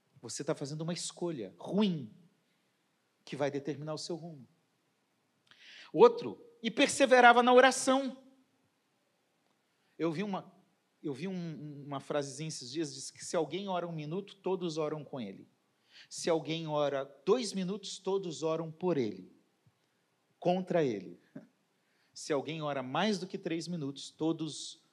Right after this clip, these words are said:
oram, todos batem nele. Como nós precisamos resgatar o lugar da oração nas nossas vidas.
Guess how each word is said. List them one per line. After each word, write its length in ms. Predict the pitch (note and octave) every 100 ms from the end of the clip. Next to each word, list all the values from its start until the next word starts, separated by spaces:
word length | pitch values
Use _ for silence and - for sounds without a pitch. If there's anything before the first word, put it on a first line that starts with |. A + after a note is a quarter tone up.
| _
oram, 400 | - B2 B2 B2+ C3+ - _ _ _ _ _ _ _ _
todos 340 | - E3+ F3 A#2+
batem 420 | B2+ D3+ D3+ C#3
nele. 340 | G#2 D#2+ D#2+ - _ C3+ - _ _ _ _ _ _ _ _ _ _ _ _ _ _ _ _ _ _ _ _ _ _ _ _ _ _ _ _ _ _ _ _
Como 680 | - A3 A3 A#3 A#3 A3+ A3
nós 640 | G3+ G3+ G#3 G#3+ G#3+ -
precisamos 920 | - F#3+ - G3 D3+ E3+ G3 G3 F3+
resgatar 640 | F3 F3 E3+ E3+ F#3 F3 F3+
o 20 |
lugar 340 | E3+ D#3+ D#3+
da 120 | D#3+ E3
oração 420 | D#3 D3 - D3+
nas 180 | C#3+ B2+
nossas 360 | C3 - A2+
vidas. 420 | G#2+ - _ -